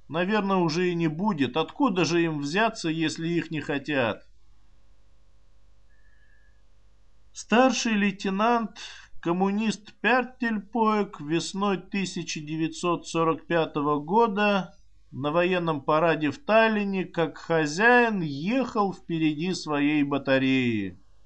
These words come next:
После выхода в запас он руководил М Т С, где-то в Южной Эстонии.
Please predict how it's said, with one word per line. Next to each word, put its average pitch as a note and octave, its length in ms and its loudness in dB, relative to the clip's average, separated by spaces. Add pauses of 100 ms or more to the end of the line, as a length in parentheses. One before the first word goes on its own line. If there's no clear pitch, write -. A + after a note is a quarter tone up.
(1400)
После G#3 400 4
выхода F#3+ 460 2
в D#3+ 60 -2
запас G#3+ 560 4
он G#3+ 160 -2
руководил F3+ 760 0
М F3 200 -2
Т E3+ 480 2
С, - 300 -12 (340)
где-то G3 360 -2
в F#3 80 -2
Южной F3 480 0
Эстонии. A#2 840 -2